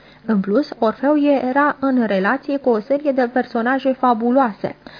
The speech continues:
precum Abaris, Aristeas, caracterizate de asemenea prin experiențe extatice de tip șamanic sau parașamanic.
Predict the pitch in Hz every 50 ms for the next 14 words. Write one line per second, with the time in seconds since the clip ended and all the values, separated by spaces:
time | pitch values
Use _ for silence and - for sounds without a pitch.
0 | - - - 220 214 214 233 233 233 202 - 208 208 202 190 202 208 226 240 262
1 | 262 269 - - - 208 196 - 196 190 - - - 214 208 202 220 247 - -
2 | - - - - - - - 294 302 294 285 277 - 285 277 254 233 202 240 262
3 | 277 - 320 285 294 269 254 214 202 - 277 294 320 311 302 285 294 277 269 269
4 | - - 254 - - - 254 247 240 269 277 269 269 247 - - 226 208 - -
5 | - 262 285 285 294 277 - 285 254 247 247 247 247 - - - 226 208 190 196
6 | 220 269 277 269 254 - - 247 240 233 - 254 254 247 240 226 - - 214 202
7 | 196 190 175 214 208 - -